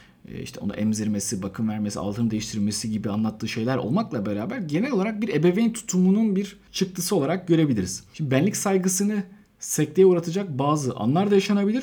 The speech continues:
gereksiz bir şişkinlik de oluşabilir. Burada ebeveyn tutumları önemli. Yani bazı ebeveynler bütün anahtarları çocuğa bırakıp gidiyor.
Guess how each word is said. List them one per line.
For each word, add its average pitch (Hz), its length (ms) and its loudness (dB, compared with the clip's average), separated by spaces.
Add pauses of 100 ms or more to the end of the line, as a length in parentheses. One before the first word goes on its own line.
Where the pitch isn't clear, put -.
(200)
gereksiz 143 440 -2
bir 233 60 -4
şişkinlik 196 520 0
de 147 60 4
oluşabilir. 92 440 -2 (180)
Burada 233 340 2
ebeveyn 196 360 6
tutumları 208 400 0
önemli. 165 320 2
Yani 160 260 0
bazı 202 260 2
ebeveynler 151 640 0 (140)
bütün 185 240 -2
anahtarları 147 720 0
çocuğa 151 340 0
bırakıp 135 320 0
gidiyor. 131 320 2